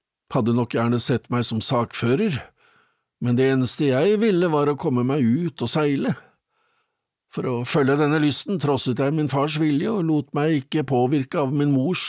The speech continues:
og mine venners bønner om å bli hvor jeg var. Det var akkurat som om min skjebne var bestemt på forhånd, og jeg uimotståelig ble drevet mot en tilværelse som skulle bli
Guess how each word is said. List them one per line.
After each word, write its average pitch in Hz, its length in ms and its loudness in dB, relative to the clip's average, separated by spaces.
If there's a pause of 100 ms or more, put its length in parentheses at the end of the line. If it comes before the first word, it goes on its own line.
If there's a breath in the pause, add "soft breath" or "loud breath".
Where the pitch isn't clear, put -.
og 135 160 2
mine 139 240 2
venners 135 400 0
bønner 151 540 2 (140)
om 139 120 0
å 147 80 0
bli 131 240 2
hvor 160 160 0
jeg 175 80 0
var. 156 300 0 (1040 soft breath)
Det - 80 -6
var 160 340 0
akkurat 151 460 0
som 180 240 0
om 143 100 2
min 175 220 2
skjebne 131 640 0
var 127 220 0
bestemt 127 520 -2
på 165 140 -2
forhånd, 180 400 0 (840 soft breath)
og 143 160 0
jeg 143 360 2
uimotståelig 151 1120 2 (160)
ble 139 160 2 (180)
drevet 139 520 2
mot 120 240 0
en 127 100 0
tilværelse 110 640 -2
som 123 220 0
skulle 151 280 -2
bli 113 140 2